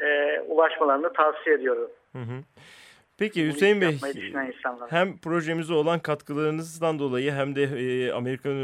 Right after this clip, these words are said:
Speaker 2: Güney Amerika Üniversitesi'ndeki, e, merkezinizdeki, e, güzel çalışmalarınız için tekrar teşekkür ederim. Hem de konuk olduğunuz için.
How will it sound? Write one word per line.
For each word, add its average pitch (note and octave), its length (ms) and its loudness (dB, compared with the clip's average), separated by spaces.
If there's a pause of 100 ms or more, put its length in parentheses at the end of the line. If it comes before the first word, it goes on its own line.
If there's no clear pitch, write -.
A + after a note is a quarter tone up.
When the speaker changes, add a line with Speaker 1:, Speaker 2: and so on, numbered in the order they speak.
Speaker 2:
Güney A#2+ 300 -6
Amerika B2+ 300 -4
Üniversitesi'ndeki, B2 1040 -6
e, A#2 100 -8
merkezinizdeki, A#2+ 920 -6
e, A2+ 400 -6
güzel A2+ 340 -6
çalışmalarınız B2+ 760 -6
için C#3+ 180 -8
tekrar C3 340 -4
teşekkür C3 460 -8
ederim. A#2 320 -4
Hem A2 180 -6
de A2+ 60 -8
konuk A2+ 300 -10
olduğunuz G#2+ 420 -6
için. E3+ 240 -8